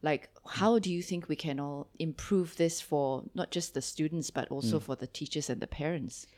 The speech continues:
Speaker 2: Well, I'd like to share a few perspectives on how we look at mental health. Um, the first perspective is, is that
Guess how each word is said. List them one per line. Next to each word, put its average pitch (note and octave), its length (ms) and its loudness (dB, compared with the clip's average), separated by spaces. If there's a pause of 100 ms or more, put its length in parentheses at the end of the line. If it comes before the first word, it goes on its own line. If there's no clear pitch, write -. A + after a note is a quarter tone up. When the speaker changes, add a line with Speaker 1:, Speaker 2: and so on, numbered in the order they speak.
(340)
Speaker 2:
Well, C#4+ 200 6
I'd F#3 320 -4
like B3 180 0
to D#3+ 80 -2
share F#3+ 200 0
a C3+ 60 2
few F3 180 4
perspectives B2+ 600 2
on G#2 120 0
how F3 220 -4
we A2 200 4
look A#2+ 220 0
at - 160 -2 (100)
mental G#2+ 360 0
health. G#2+ 400 -4 (600)
Um, D#3 380 -4 (100)
the F#3 100 6
first - 320 2
perspective F3 540 6
is, B2 260 4
is B2 200 6
that E3 240 4